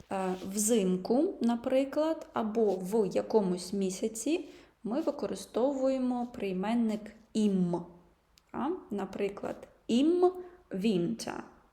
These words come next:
«Im Winter habe ich Urlaub».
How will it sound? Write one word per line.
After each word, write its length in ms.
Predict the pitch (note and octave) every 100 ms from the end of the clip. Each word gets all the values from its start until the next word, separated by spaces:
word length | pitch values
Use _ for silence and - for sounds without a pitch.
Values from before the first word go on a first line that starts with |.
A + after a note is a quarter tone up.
| _ _ _ _ _ _ _ _ - - - _ -
«Im 280 | G#3 F#3 F3
Winter 680 | G3 D4+ F#4+ G4 D#4+ E4+ F4+ - - - -
habe 420 | A#3+ C#4+ B3 B3
ich 380 | G#3+ A3+ A3 - - G#3
Urlaub». 800 | G3+ F#3+ F3 - - - -